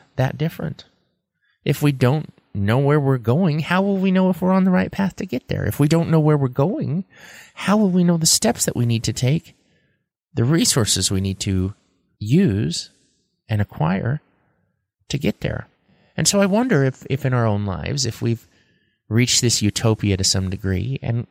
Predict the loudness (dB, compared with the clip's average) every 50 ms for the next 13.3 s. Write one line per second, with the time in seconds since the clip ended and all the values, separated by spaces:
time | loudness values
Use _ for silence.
0 | _ -4 -2 -2 -2 -2 -4 -6 -10 -14 _ _ _ _ _ _ _ 0 2 2
1 | 4 4 2 0 0 -2 -4 -6 -8 -6 -2 -2 -2 -2 -2 -2 0 0 0 0
2 | -2 -2 -6 -10 _ _ _ -6 -2 -2 0 2 2 2 2 0 0 -2 -4 -4
3 | -4 -4 -6 -6 -6 -4 -2 -2 -2 -2 -4 -6 -4 -6 -6 -6 -6 -8 -8 -8
4 | -8 -8 -8 -10 -12 -16 _ _ _ _ _ _ _ _ _ _ _ _ _ _
5 | _ _ _ _ _ _ _ _ _ _ _ _ _ _ _ _ _ _ _ _
6 | _ _ _ -10 -4 -2 0 2 2 2 0 0 -2 -4 -2 -2 -2 -2 -2 -4
7 | -8 -8 -8 -10 -10 -10 -14 -18 -20 _ _ _ _ _ _ _ -14 -8 -4 -2
8 | 0 2 2 2 2 2 0 0 -2 -4 -8 -12 -14 -12 -14 -10 -6 -4 -4 -2
9 | -2 -2 -4 -4 -2 -2 0 0 0 0 0 -2 -2 -4 -4 -6 -6 -8 _ _
10 | _ _ _ _ _ _ _ _ _ _ _ _ _ _ _ _ _ _ _ _
11 | _ _ -8 -2 0 2 2 2 0 0 2 2 2 4 4 2 2 2 0 0
12 | 0 2 2 2 2 2 2 0 0 0 2 0 0 0 -2 0 0 2 2 0
13 | -2 -4 -6 -8 -12 -14